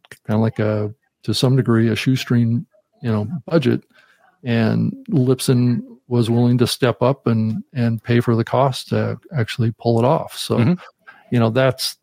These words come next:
Speaker 1: that's the other r-, reality of doing these type of events is, and, and that also puts us in a situation where we face criticism,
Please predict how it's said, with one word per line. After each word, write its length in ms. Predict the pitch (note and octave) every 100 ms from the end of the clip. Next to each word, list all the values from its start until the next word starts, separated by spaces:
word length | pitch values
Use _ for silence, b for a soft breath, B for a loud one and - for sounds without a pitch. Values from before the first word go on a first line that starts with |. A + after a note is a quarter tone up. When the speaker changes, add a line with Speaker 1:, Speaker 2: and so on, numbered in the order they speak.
| -
Speaker 1:
that's 240 | C3 C3 -
the 140 | A#2+
other 400 | B2+ C3+ B2+ A#2+
r-, 60 | - - -
reality 720 | B2+ A#2+ C#3 E3 B2+ A2+ G#2+
of 240 | G#2 G#2
doing 380 | A2+ F#3 D#3 A2+
these 240 | G#2 G#2+ -
type 260 | A2 A2
of 120 | A#2 G#2
events 460 | G#2 G#2+ - -
is, 280 | A2+ G#2+ - B B B B
and, 180 | B2+ B2+ - _
and 380 | C3 A#2 A2+ B2
that 160 | C3 B2+
also 300 | C#3 D3+ B2+
puts 220 | - A2+
us 180 | A2+ -
in 80 | A2+
a 40 |
situation 420 | G#2 G#2+ A#2+ A2 A2
where 100 | G#2+
we 40 |
face 280 | - A2+ -
criticism, 680 | - D#3 C3+ B2 G#2 G#2+